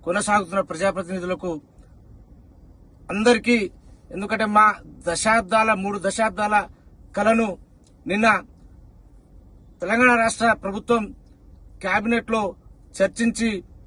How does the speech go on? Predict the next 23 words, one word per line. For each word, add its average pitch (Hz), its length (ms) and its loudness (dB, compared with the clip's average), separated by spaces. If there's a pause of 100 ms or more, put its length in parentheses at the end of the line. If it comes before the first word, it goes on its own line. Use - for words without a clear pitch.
(180)
మా 202 160 4
యొక్క 214 140 -4 (100)
ఇద్దరికి 202 300 -4
మించి 208 200 -8
పిల్లలు 208 300 -4
కలిగిన 202 320 -2
వారికి 214 280 4 (1080)
పోటీ 233 300 2
చేసే 226 280 2
సౌభాగ్యం 208 560 0
కల్పించినందుకు 196 680 -6 (560)
నేను 196 200 -2 (540)
రాష్ట్రంలోని 214 640 0 (480)
ఇద్దరికి 196 280 -2
మించి 226 260 -6
పిల్లలు 208 300 -4 (560)
కలిగిన 220 320 2 (800)
వారి 208 240 0
కుటుంబ 226 240 0 (720)
సభ్యుల 196 340 2
తరపున, 220 300 4 (580)
వారి 220 260 4 (680)
తరపున 208 320 2